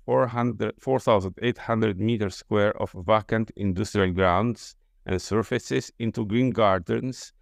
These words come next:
with the creation of a network of vegetable gardens. Main recommendations coming from our experience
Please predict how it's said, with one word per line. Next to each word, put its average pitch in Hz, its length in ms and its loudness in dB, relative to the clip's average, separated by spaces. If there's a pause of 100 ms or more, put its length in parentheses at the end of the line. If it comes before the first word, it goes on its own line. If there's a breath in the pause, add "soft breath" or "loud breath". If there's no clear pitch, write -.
(220)
with 107 140 -4
the 117 80 0
creation 117 500 0
of - 140 -6
a 120 40 -2
network 107 520 0
of 101 180 -4
vegetable 104 440 -2
gardens. 65 580 -6 (440)
Main 147 200 0
recommendations 139 720 -2
coming 135 300 0
from 120 240 0
our 113 400 2
experience 120 760 -2